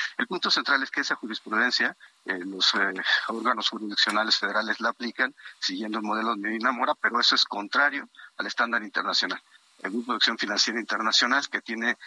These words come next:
bien rankeado a México en cuanto al cumplimiento de las cuarenta recomendaciones,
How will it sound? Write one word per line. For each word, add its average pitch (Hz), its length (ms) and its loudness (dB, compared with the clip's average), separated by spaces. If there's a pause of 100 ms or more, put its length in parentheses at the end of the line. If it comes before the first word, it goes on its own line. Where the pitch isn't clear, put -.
(260)
bien 135 180 0
rankeado 131 560 2
a 110 60 -2
México 120 500 -2
en - 60 0
cuanto - 240 -4
al 95 80 -2
cumplimiento 104 480 -6
de 107 60 2
las 95 100 0
cuarenta 98 320 -2
recomendaciones, 101 880 0